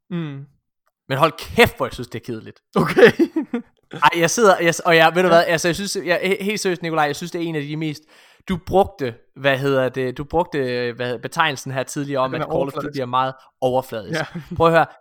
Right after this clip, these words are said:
Speaker 2: det der, det er en af de mest generiske, dovne trailer, jeg nogensinde har set. Altså, helt seriøst, jeg lader mig slet ikke rive med, men aller værst,
Speaker 1: Okay.
Speaker 2: så sidder de der, traileren er så fucking doven, at den lige,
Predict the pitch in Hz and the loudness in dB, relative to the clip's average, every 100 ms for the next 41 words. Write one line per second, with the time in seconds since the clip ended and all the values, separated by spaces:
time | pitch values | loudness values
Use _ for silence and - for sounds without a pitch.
0 | - 170 160 165 165 147 156 151 - 156 | -2 2 2 0 -2 -4 -4 -6 -6 -6
1 | 151 170 220 156 120 - 131 _ - 160 | -6 -6 -4 -4 -4 -6 -14 _ 0 2
2 | 147 175 190 180 - 151 147 156 139 131 | 2 0 -6 -8 -6 -4 -2 -4 -2 -4
3 | 127 139 143 139 151 - 127 123 127 135 | -4 -6 -4 -4 -8 -8 -10 -8 -10 -8
4 | 117 - 123 139 208 180 151 139 180 - | -8 -8 -6 -6 -4 -4 -4 -6 -10 -16
5 | - 151 151 143 - 202 170 139 139 156 | -2 2 2 2 0 -2 -2 -2 -2 -2
6 | - - 143 151 208 190 123 127 147 156 | -4 -8 -6 0 2 2 0 -2 -2 -4
7 | - _ - 160 - - 254 156 131 135 | -14 _ -10 -6 -4 -4 -4 -4 -2 -2
8 | 135 139 - - - 208 208 226 208 180 | -2 -4 -8 -10 -8 -2 0 0 0 -2
9 | - 202 - 226 - 196 160 151 135 151 | -4 -8 -2 0 0 -4 -2 0 2 0
10 | 190 190 _ _ _ - 170 - 190 175 | -6 -10 _ _ _ -4 -4 0 0 0
11 | 175 214 233 | -2 -2 -4